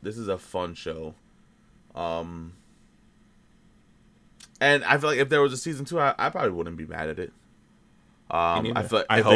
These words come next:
Speaker 1: they do,
Speaker 2: there's
Speaker 1: if they do do it, please just add, like, another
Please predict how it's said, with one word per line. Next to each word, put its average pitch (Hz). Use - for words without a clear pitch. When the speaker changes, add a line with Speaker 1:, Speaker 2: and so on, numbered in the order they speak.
Speaker 1:
they -
do, 117
Speaker 2:
there's 87
Speaker 1:
if 123
they 113
do 131
do 120
it, 107
please 120
just 92
add, 98
like, 85
another 87